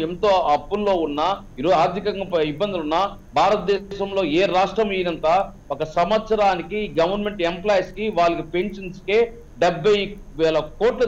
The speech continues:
దాటుతా ఉంది. అంటే ఇంత పెద్ద అమౌంట్ ఏ రాష్ట్రము ఉద్యోగస్తుల పైన ఖర్చు పెట్టడం లేదు. అలాంటిది కేవలము ఉద్యోగస్తుల పైన, జీతాల పైన, పెన్షన్ల పైన డెబ్బై వేల కోట్లు ఖర్చు పెడుతుంది. అంటే ప్రతి దాన్ని చూస్తే లక్షా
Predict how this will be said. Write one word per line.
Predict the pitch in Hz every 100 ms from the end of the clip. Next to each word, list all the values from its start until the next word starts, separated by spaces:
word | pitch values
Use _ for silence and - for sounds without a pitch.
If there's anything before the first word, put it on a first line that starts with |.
| 202
దాటుతా | 180 185 147
ఉంది. | 117 - - - - - - 139
అంటే | 160 226 262 - - -
ఇంత | 180 214 208
పెద్ద | 185 156 170 165 156 151 147
అమౌంట్ | 160 214 240 226 254 247 - 147
ఏ | 220 196
రాష్ట్రము | 208 220 240 233 226
ఉద్యోగస్తుల | 175 196 220 208 202 185
పైన | 208
ఖర్చు | 202 185 -
పెట్టడం | 190 156 139 110
లేదు. | - - -
అలాంటిది | 143 202 202 208 214 135 180
కేవలము | 202 226 214 185 185 240 240 - 147
ఉద్యోగస్తుల | 160 220 226 220 208 185 175
పైన, | 160 185 226 143
జీతాల | 180 214 226 202 175
పైన, | 165 208 208
పెన్షన్ల | 190 220 214 170
పైన | 160 220 233 - -
డెబ్బై | 175 208 220
వేల | 208 208
కోట్లు | 226 254 254
ఖర్చు | 220 175 190
పెడుతుంది. | 156 147 107 - - -
అంటే | 233 -
ప్రతి | 190 247 226
దాన్ని | 240 247 254 254
చూస్తే | 233 220 226 262 247 - 185
లక్షా | - 247